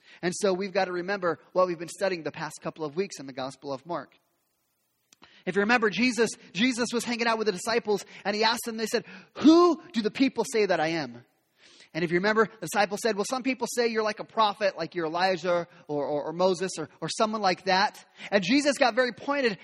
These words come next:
and says, "And who do you say that I am?" And remember, that was where Peter had that great confession. He said, "You are the Christ. You are the Messiah. You are the Savior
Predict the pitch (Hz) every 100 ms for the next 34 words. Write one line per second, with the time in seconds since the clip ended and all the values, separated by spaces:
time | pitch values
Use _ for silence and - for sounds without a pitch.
0 | - 190 - 226 214 - _ - 151 240
1 | 285 285 - - 196 202 262 247 - -
2 | - 196 175 - - 156 151 165 160 123
3 | - - 165 180 185 190 156 165 165 -
4 | 202 175 156 160 147 160 170 151 170 170
5 | - 135 - - - 170 - 175 151 214
6 | 233 202 - 180 190 190 - 170 151 _
7 | - - 185 143 - - - _ - 185
8 | 240 240 208 214 202 185 175 - - 165
9 | - 226 202 190 151 - - 190 240 240
10 | 240 190 - - 269 269 247 247